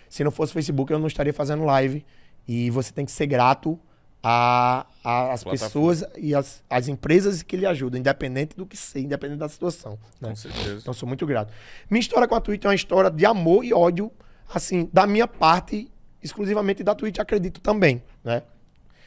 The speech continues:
Speaker 1: Vamos lá. Senta que lá vai fumaça.
Speaker 2: Uhum.
Speaker 1: Eu, cara, o que eu vou falar é muito pesado, mas eu vou, eu vou ser muito sincero, tá ligado? Eu vou ser muito sincero. Isso pode me prejudicar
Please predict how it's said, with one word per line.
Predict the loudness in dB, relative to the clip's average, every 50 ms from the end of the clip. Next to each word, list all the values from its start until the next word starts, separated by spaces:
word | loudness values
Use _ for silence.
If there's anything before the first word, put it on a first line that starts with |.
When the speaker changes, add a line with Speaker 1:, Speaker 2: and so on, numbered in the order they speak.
| -20 -20 -16 -8 -4
Speaker 1:
Vamos | 0 4 6
lá. | 8 8 6 6 2 -4 -16 -18 -20 -18
Senta | -10 -2 4 6 6 6 4 2
que | -2 2
lá | 2
vai | 2 2
fumaça. | 2 -2 -2 -2 -2 -4 -6 -10 -14 -14 -14
Speaker 2:
Uhum. | -12 -12 -12 -14 -18 -20 -20 _ _ 0 6
Speaker 1:
Eu, | 8 8 10 10 10 8 6 4 0 -6 -14 -20 -12 -6
cara, | -4 -4 -2 -2 -2
o |
que | -2
eu | -2
vou | -4 -2
falar | -2 0 0 2
é |
muito | 2 2 0 -2 -2
pesado, | -2 -2 0 0 2 2 2 4 4
mas | 2 2 2 4
eu | 4
vou, | 4 4 4
eu | 4
vou | 2 0 0
ser | 0 0
muito | 0 -2 -2
sincero, | -6 -8 -4 -2 0 0 0
tá | 0 2
ligado? | 2 2 2 2
Eu | 0
vou | -4
ser | -4 -4
muito | -4 -4 -4 -6 -8
sincero. | -10 -8 -4 0 0 0 0 0 -4
Isso | -6 -8 0
pode | 4 6 6 6
me | 6
prejudicar | 6 4 4 4 2 0 0 2 2 2 2 0